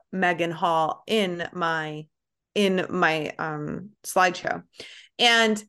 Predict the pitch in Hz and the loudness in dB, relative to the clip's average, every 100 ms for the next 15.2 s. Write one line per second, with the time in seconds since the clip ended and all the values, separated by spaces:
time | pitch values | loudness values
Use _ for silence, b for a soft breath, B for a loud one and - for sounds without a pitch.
0 | _ - 233 226 285 277 247 247 220 180 | _ 0 2 4 4 4 2 2 2 2
1 | 160 247 233 208 240 269 - 370 262 190 | 2 2 2 4 4 4 0 0 0 -2
2 | 180 240 220 220 262 262 247 233 247 220 | -2 -2 -2 -2 -2 0 2 2 0 0
3 | 226 233 247 269 240 196 196 190 - 277 | -2 -4 -4 -2 -2 0 0 0 -2 -2
4 | 247 196 - 196 190 185 185 180 208 165 | -2 -6 -6 -4 -2 -2 -4 -6 -8 -8
5 | 165 226 - 247 233 247 269 277 - 311 | -10 -6 0 4 4 4 2 0 -2 -2
6 | 302 330 453 - 180 220 196 254 - 349 | -2 -4 -4 -6 -4 2 2 2 -2 0
7 | 233 220 240 233 339 262 160 190 - 220 | 0 0 -4 -4 -4 -2 -2 -2 0 0
8 | 247 339 349 - 214 - 247 - 180 185 | 0 -2 -4 -2 -4 -4 -12 -10 -8 -6
9 | 202 175 226 233 440 269 214 B B B | -4 -2 -2 -2 -2 -2 -6 B B B
10 | _ _ _ _ _ 175 190 214 226 277 | _ _ _ _ _ -4 0 4 6 6
11 | 359 277 262 285 269 262 254 247 190 - | 4 -2 -2 0 0 -2 -4 -2 -4 -6
12 | - - 330 381 240 - _ - - 254 | -8 -4 0 0 -2 -10 _ -16 -6 -4
13 | 214 190 190 185 180 180 196 208 185 185 | -2 -4 -2 0 0 0 -4 -6 -4 -4
14 | - 185 180 180 190 180 - 196 190 180 | -4 -4 -4 -4 -6 -6 -6 0 2 4
15 | 170 | 2